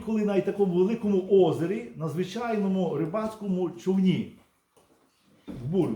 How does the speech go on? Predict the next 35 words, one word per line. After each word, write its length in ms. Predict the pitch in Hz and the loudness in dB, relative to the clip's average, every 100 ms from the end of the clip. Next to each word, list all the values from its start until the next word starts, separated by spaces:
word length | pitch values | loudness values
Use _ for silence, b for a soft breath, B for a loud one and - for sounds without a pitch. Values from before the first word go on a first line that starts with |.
| - | -6
Я 120 | 160 208 | -6 -4
думаю, 280 | 208 190 | 0 0
що 180 | - 180 | 0 0
рі-, 180 | 190 202 | -2 0
одиниць 340 | 185 180 135 | 0 0 -2
нас 120 | 127 113 | -6 -8
були. 220 | 180 285 - B B B - | -8 -10 -14 B B B -6
Я 280 | 143 247 | -2 0
був. 280 | 214 180 123 - - - _ - | 2 2 0 -4 -8 -20 _ -14
У 40 | |
мене 480 | 208 208 170 143 123 - b b | -8 -4 -4 -4 -6 -12 b b
дружина 600 | 143 160 196 220 294 240 | -8 -2 0 0 -2 -2
з 80 | 185 | -2
таких 320 | 202 196 208 | -2 -2 -4
країв, 440 | 202 202 202 202 170 | 0 0 0 -2 -2
і 20 | |
в 60 | 202 | 0
мене 260 | 220 202 | 0 0
швагро, 460 | 156 208 196 247 214 | -2 -2 0 0 0
він 140 | 196 | 0
такий 260 | 190 190 185 | -2 -2 -2
затятий 640 | 135 202 240 175 143 123 | 0 2 4 2 2 -2
рибак. 420 | 120 120 226 262 - - _ _ _ _ - | -6 -4 -4 -4 -10 -18 _ _ _ _ -12
Ми 140 | 165 | -6
навіть 300 | 196 196 185 | -2 0 2
інколи 260 | 208 196 185 | 0 2 2
так 140 | 190 | 2
жартома 400 | 135 180 180 196 | -2 -2 0 0
так 160 | 190 180 | 0 -2
розуміємо, 420 | 170 165 190 180 | -2 -2 0 0
що 100 | 175 | -2
це 120 | 170 | -2
десь 160 | 175 165 | -2 -2
Максим 380 | 180 - 214 170 | -6 -6 -4 -2
нас, 220 | 175 | -2